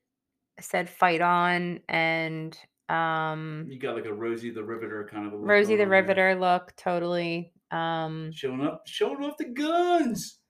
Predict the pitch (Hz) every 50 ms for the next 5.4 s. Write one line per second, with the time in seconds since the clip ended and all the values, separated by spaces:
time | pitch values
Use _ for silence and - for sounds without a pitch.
0 | _ _ _ _ _ _ _ _ _ _ _ _ 214 214 208 214 214 208 202 208
1 | 208 208 - - 247 247 254 240 226 220 208 185 190 - _ _ _ _ 196 202
2 | 254 269 262 254 277 247 - - 208 196 180 175 180 220 214 214 220 214 214 220
3 | 175 165 170 165 170 170 170 165 165 - - - 180 180 175 170 170 165 170 170
4 | 175 - _ _ _ _ _ _ _ _ _ _ _ _ 180 185 180 180 180 175
5 | 175 175 175 170 170 170 170